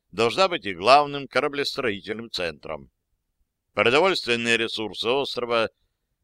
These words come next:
полностью обеспечивали потребности русского военного флота, а девственные леса — хорошую древесину для кораблей.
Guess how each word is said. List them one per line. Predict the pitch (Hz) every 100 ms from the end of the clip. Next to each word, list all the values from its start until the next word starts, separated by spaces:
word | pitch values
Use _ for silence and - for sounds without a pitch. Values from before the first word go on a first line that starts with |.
| -
полностью | 147 156 143 - 135
обеспечивали | 127 127 - 117 117 - 104
потребности | 104 101 95 113 101 101 - 95
русского | 101 127 - - 110 107 _ _ -
военного | 95 107 113 107 104
флота, | 98 87 95 92 - 87 73 _ _ _ _ _
а | 95
девственные | 135 202 196 - 127 120 110
леса — | 104 98 - 113 107 92
хорошую | - 92 156 170 - 135 127
древесину | 107 101 104 - 101 101 95
для | 87 90
кораблей. | - 90 80 71 73 76 71 60